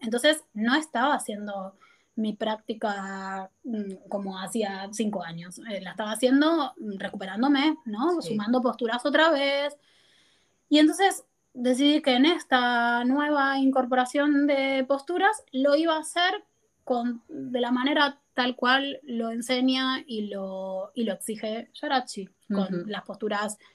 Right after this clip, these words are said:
Speaker 1: completadas de una manera, o sea, si él dice que en Kapotasana hay que agarrarse los talones, pues yo me voy a agarrar los talones, si él
Speaker 2: Ujú.
Speaker 1: dice, o sea, así. Y
Speaker 2: Sí,
Speaker 1: esa,
Speaker 2: como
Speaker 1: y
Speaker 2: siguiendo la, siguiendo las recomendaciones de,
Speaker 1: de
Speaker 2: de él.
Speaker 1: de
Speaker 2: Ujú.
Speaker 1: él.
Speaker 2: Ujú.
Speaker 1: Eso sí.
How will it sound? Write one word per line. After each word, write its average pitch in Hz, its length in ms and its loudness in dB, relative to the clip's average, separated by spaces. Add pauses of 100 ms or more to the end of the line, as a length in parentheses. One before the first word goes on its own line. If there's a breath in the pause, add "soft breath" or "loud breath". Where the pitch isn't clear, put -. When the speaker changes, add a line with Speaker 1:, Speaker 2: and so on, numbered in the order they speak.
(200 soft breath)
Speaker 1:
completadas 202 720 -4
de 214 60 -4
una 214 160 -4
manera, 320 720 4
o 262 40 -2
sea, 180 200 -12
si 196 200 -4
él 226 160 -2
dice 226 320 -2
que 196 100 -12
en 185 240 -12
Kapotasana 214 540 -2
hay 208 40 -6
que 208 80 -6
agarrarse 233 280 -2
los 262 100 2
talones, 320 420 4
pues 196 220 -12
yo 196 260 -6
me 214 160 -8
voy 180 80 -10
a 175 40 -12
agarrar 180 220 -16
los 190 100 -14
talones, 311 600 6
si 285 100 2
él 330 120 6
Speaker 2:
Ujú. 302 80 6
Speaker 1:
dice, 214 400 -2
o - 40 -16
sea, 262 200 -4
así. 226 500 -8 (1040)
Y 262 160 6
Speaker 2:
Sí, 233 60 4
Speaker 1:
esa, 233 140 -2
Speaker 2:
como 285 80 8
Speaker 1:
y - 40 -4
Speaker 2:
siguiendo 185 460 -2
la, 165 480 -4
siguiendo 165 360 -6
las 170 200 -2
recomendaciones 151 800 -6
de, 147 60 -8
Speaker 1:
de 135 140 -4
Speaker 2:
de 180 420 6
él. 139 160 -8 (260)
Speaker 1:
de 226 140 0
Speaker 2:
Ujú. 143 100 -8
Speaker 1:
él. - 600 -16
Speaker 2:
Ujú. 160 140 -12
Speaker 1:
Eso 277 260 2
sí. 180 260 -10